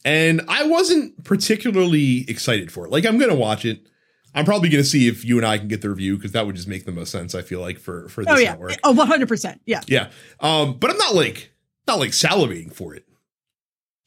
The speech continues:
Speaker 1: That is.
Speaker 2: No, I mean, I, look, I have a fucking
Speaker 1: Yeah.
Speaker 2: Princess Daisy tattoo, and I wasn't, like, salivating for
Speaker 1: Yeah.
Speaker 2: this movie.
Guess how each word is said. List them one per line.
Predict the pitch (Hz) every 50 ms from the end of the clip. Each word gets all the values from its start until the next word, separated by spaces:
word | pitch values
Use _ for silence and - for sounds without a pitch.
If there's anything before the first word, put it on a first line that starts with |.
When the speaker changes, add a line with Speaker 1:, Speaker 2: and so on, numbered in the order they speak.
| _ _ _
Speaker 1:
That | - 151 185 254
is. | 277 220
Speaker 2:
No, | - - 294 - - 330
I | 320
mean, | 349 339 339 330 330 311 285 - _ _ _ _ _ _ _ _ _ _ _ _ _ _ _ _ _ _ _ _ _ _ _ _ _ -
I, | 285 311 320 262 277
look, | 302 285 247 233 - -
I | - 277
have | 370 480 587 571 453
a | -
fucking | 392 339 - 330 254 233
Speaker 1:
Yeah. | -
Speaker 2:
Princess | - 254 240 - 254 226 -
Daisy | - - 165 196 196 - 190 160
tattoo, | - - 175 - - - - - 180 185 175 151
and | 147 160
I | - 170
wasn't, | 170 170 165 - 196 160 -
like, | - 156 131
salivating | - - - 139 139 160 160 143 147 151 147 147 170 -
for | - 233
Speaker 1:
Yeah. | - 143
Speaker 2:
this | - 143 -
movie. | - - - 143 135 151 156